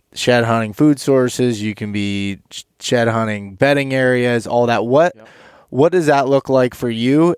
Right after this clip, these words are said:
Speaker 1: and what time of year are you kinda starting that?
Speaker 2: Sure. Um, well, I usually start really looking, keep my eyes open for sheds, like, around this first of January. I know, I mean, there, I have pictures of deer. I actually have one picture of a buck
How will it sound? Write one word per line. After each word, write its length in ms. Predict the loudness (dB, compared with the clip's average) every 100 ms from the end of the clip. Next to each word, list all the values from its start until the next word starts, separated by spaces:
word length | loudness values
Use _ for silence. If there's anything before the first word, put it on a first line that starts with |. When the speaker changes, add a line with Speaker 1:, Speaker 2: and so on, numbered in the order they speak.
| -2
Speaker 1:
and 420 | -2 0 -2 0
what 160 | 0 -2
time 280 | -2 -2
of 60 | 0
year 460 | -2 -2 0 -2 -2
are 60 | -2
you 300 | -2 -6 -6
kinda 260 | -6 -6 -6
starting 460 | -4 -4 -4 -8
that? 260 | -10 -8 -10 _
Speaker 2:
Sure. 340 | -8 -6 -6 _ _ _ -20 _
Um, 420 | -2 0 0 -2 -14 _ _ _ _
well, 460 | 0 2 2 0 -6 _
I 180 | -2 0
usually 540 | 0 -2 -2 -2 -2
start 400 | -2 0 2 2
really 300 | 0 2 2
looking, 640 | 2 0 0 -4 -10 -14 -16 -4
keep 160 | -4
my 320 | 0 0 2
eyes 160 | 0 0
open 240 | -2 -2 -10
for 160 | -10
sheds, 460 | -8 0 0 0 -2
like, 220 | -4 -4
around 480 | -4 -2 -2 -4 -10
this 200 | -16 -18 _ _
first 320 | -8 -6 -6
of 80 | -8
January. 720 | -4 -4 -4 -4 -2 -2 -4 _ -20 -10
I 120 | -4 2
know, 240 | 4 4
I 100 | 2
mean, 220 | 0 -2
there, 400 | 2 2 0 -2
I 140 | -2 0
have 180 | 0 -2
pictures 400 | -6 -6 -8 -8
of 100 | -6
deer. 420 | 0 0 0 0
I 60 | -2
actually 280 | -2 -2 0
have 200 | 0 0
one 200 | -2 -2
picture 400 | -6 -8 -4 -4
of 60 | -4
a 60 |
buck 280 | 0 -2 -2